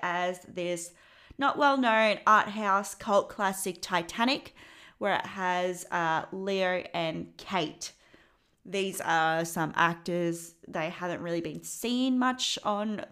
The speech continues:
film or T V since this movie came out in ninety-seven. And yeah, it was never planned that they were gonna do a musical and then that movie was gonna come out, because that James Cameron movie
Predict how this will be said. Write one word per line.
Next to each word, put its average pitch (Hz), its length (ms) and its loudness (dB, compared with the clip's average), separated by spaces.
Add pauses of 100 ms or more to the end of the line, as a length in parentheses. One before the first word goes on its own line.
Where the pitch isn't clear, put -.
(120)
film 208 460 0
or 185 480 0 (260)
T 202 260 -6
V 208 560 -4
since - 380 -6
this 196 340 -6
movie 190 380 -4
came 196 240 -6
out 247 240 4
in 269 80 -2
ninety-seven. 262 640 0 (760)
And 226 600 0 (640)
yeah, 214 300 2 (120)
it 220 120 2
was 226 180 0
never 233 220 0
planned 190 440 0
that 170 280 2 (100)
they 196 80 0
were 180 100 4
gonna 180 160 -2
do 202 120 -2
a 240 60 -2
musical 180 800 0
and 185 160 0
then 170 180 0
that 160 200 -4
movie 175 200 -6
was 170 120 -6
gonna 170 160 -12
come 170 220 -6
out, 160 260 -2
because 175 400 -6
that - 220 -4
James 180 280 -8
Cameron 170 460 -4
movie 165 480 -6